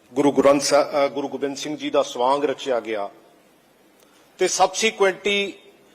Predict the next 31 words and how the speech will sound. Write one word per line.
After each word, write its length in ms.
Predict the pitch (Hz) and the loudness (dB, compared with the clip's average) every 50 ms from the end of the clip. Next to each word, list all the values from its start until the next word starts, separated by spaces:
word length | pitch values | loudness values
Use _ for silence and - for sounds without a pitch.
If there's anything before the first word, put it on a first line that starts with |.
| - - - | -14 -2 0
subsequently 880 | 156 170 - - 190 185 - 175 170 165 160 165 170 165 165 185 196 170 - - - - _ _ _ _ _ _ _ _ _ _ _ _ _ _ _ _ _ _ _ _ | 0 0 0 -2 -4 -2 0 0 0 0 0 -2 -2 -2 0 -2 -4 -6 -12 -16 -20 -20 _ _ _ _ _ _ _ _ _ _ _ _ _ _ _ _ _ _ _ _
ਦੋ 280 | 127 151 175 190 175 175 | 0 4 6 6 6 6
ਹਜ਼ਾਰ 240 | 175 190 190 180 156 | 6 6 6 6 6
ਨੌ 340 | 147 139 135 131 135 147 151 | 4 0 2 2 2 2 4
ਦੇ 140 | 175 190 | 4 4
ਵਿੱਚ 240 | 175 185 190 - - | 4 2 -2 -4 -8
ਵੀ 160 | 180 202 202 | -10 -6 -2
ਉਹਦੀ 180 | 202 202 196 208 | -2 -2 -2 -4
ਕੈਂਸਲੇਸ਼ਨ 640 | 202 - 190 180 175 - 185 185 185 - - 190 185 | -4 -2 -2 -2 -2 -4 -2 -2 -2 -2 -2 -6 -6
ਹੋਈ 280 | 151 180 185 190 185 | -4 -4 -4 -4 -4
ਉਸ 380 | 185 180 180 185 180 - - - | -2 -2 0 0 -2 -2 -6 -4
ਪਰਚੇ 400 | - 175 151 - - - 175 175 | -2 -2 -2 -2 -4 -6 -6 -6
ਦੀ, 200 | 170 185 185 185 170 _ _ _ _ _ _ _ _ _ _ _ _ _ _ _ _ _ _ _ _ _ _ - | -6 -8 -16 -16 -18 _ _ _ _ _ _ _ _ _ _ _ _ _ _ _ _ _ _ _ _ _ _ -12
ਲੇਕਿਨ 480 | 127 143 165 180 180 - 196 190 190 - - - - - | -2 0 0 0 2 2 0 0 0 -8 -10 -14 -20 -16
ਫਾਈਨਲ 500 | - - 147 151 165 165 165 170 156 147 | -6 -2 0 0 0 4 2 2 2 2
ਨਹੀਂ 160 | 143 151 147 | 0 -2 -2
ਹੋਇਆ। 340 | 127 117 107 98 92 80 - - _ _ _ _ _ _ _ _ _ _ _ _ _ _ _ _ | -2 -4 -6 -6 -6 -10 -14 -20 _ _ _ _ _ _ _ _ _ _ _ _ _ _ _ _
ਦੋ 320 | 117 135 175 190 202 165 180 | 0 4 6 6 6 6 4
ਹਜ਼ਾਰ 240 | 165 190 180 175 | 4 6 6 6
ਬਾਰਾਂ 400 | 143 - 131 127 131 143 156 170 | 4 4 2 4 4 6 4 4
ਦੇ 100 | 170 180 | 2 2
ਵਿੱਚ 220 | 175 175 170 - 165 | 0 -2 -2 -6 -8
ਵੀ 140 | 160 175 160 | -8 -6 -4
ਹੋਈ 220 | 139 160 170 185 | -2 -2 -4 -4
ਤੇ 140 | - - 180 | -4 -6 -8
finally 500 | - - 143 143 151 151 156 160 165 160 | -6 -4 -4 -4 -4 -4 -4 -6 -6 -6
ਦੋ 260 | - 143 143 147 139 | -4 -4 -4 -2 -2
ਹਜ਼ਾਰ 200 | 135 147 147 143 | 0 0 0 0
ਚੌਦਾਂ 420 | - - 147 143 147 139 147 135 | -2 -2 0 0 2 2 0 0
ਚ 100 | - - | 0 -4
ਹੋਈ। 260 | 107 104 110 127 147 | -10 -10 -10 -12 -16